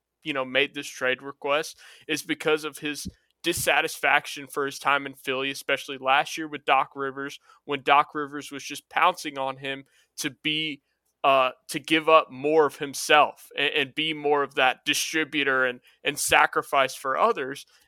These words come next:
And Harden doesn't understand that kind of, that's the point in which he needs, that's the transition he needs to start making at this point in his career.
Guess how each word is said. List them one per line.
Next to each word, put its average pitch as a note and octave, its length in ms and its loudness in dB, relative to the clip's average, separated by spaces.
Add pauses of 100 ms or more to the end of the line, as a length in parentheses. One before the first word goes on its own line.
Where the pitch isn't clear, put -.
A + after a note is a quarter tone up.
(100)
And E3 260 2
Harden F3 640 2 (260)
doesn't E3+ 420 0 (300)
understand D#3 760 0
that B2+ 160 0 (220)
kind D#3 200 2
of, B2+ 100 -14
that's F3 320 6
the G#3+ 100 -8
point E3+ 400 -6
in C#3 80 -16
which D3 180 -8
he C#3 140 -12
needs, C#3 280 -18 (260)
that's - 400 0 (140)
the D3+ 120 -6
transition D3+ 640 -4
he C#3 160 -12
needs D3 240 -10
to - 60 -10
start C3 280 -4
making C3 380 -4
at A#2 140 -12
this B2 160 -12
point B2 300 -10
in A#2+ 80 -18
his A2+ 160 -14
career. C3 580 -4